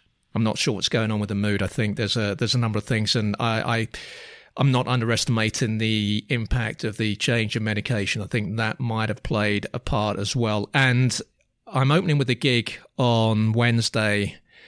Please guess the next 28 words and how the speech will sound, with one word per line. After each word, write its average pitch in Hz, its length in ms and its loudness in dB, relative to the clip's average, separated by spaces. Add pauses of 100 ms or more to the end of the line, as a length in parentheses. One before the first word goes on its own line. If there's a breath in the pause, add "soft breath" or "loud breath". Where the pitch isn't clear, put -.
(120 loud breath)
I - 40 0
mean, 120 120 4
these 117 180 0
are 107 40 -4
just - 260 -2
five-minute 101 420 0
spots. - 320 0
I'm 120 100 2
at 110 100 2
a 107 40 -2
big 107 240 -2
night 104 240 0
in 98 140 -2
Stockwell, 98 760 0
which - 380 -2
back 113 260 0
in 120 60 0
the 110 80 -2
day, 104 420 0 (580 loud breath)
uh, 110 180 0
if - 100 -4
you'll 104 100 0
excuse 107 440 0
the 117 40 -2
Americanism, 104 720 0
was 107 460 0
a 113 60 -2
very 117 840 2